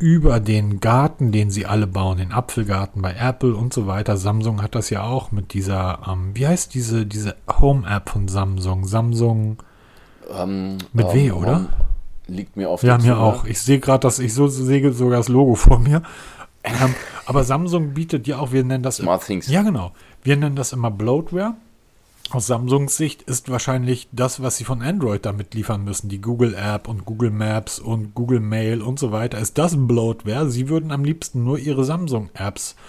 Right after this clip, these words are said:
Speaker 1: nutzen lassen von den Leuten, weil sie damit halt Geld verdienen. Und ich glaube, sobald die her-, herausgefunden haben, dass sie mit ihren eigenen Apps auch in drei, vier, fünf Jahren noch auf einem alten Gerät Geld verdienen können, ähm, werden sie einfach die Updates so lange liefern,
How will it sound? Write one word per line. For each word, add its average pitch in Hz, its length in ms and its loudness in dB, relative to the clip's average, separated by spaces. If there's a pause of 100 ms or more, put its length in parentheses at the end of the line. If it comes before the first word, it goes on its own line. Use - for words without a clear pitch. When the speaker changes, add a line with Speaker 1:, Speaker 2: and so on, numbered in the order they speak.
(520)
Speaker 1:
nutzen 120 480 2
lassen 113 300 0
von 117 160 -4
den 113 160 -2
Leuten, 101 440 -2
weil 123 120 4
sie 120 100 4
damit 101 300 -2
halt 131 160 0
Geld 190 240 4
verdienen. 90 400 -2 (640)
Und 120 300 4
ich 113 140 -6
glaube, 131 440 4 (240)
sobald 117 680 2
die 135 100 2
her-, 127 300 0 (160)
herausgefunden 127 800 0
haben, 104 160 0
dass 120 220 0
sie 135 100 0
mit 123 200 -2
ihren 107 160 -4
eigenen 139 440 2
Apps 135 320 -2
auch 110 120 -2
in 113 120 0
drei, 123 200 -2
vier, 131 200 0
fünf 107 260 0
Jahren 139 380 2
noch 120 180 -2
auf 110 140 -6
einem 101 120 -8
alten 175 300 0
Gerät 117 320 -2
Geld 160 240 0
verdienen 92 380 -4
können, 113 320 -4 (400)
ähm, 110 260 2
werden 101 260 0
sie 110 200 -6
einfach 110 240 2
die 104 160 2
Updates - 440 0
so 107 80 -2
lange 95 280 0
liefern, 87 460 -6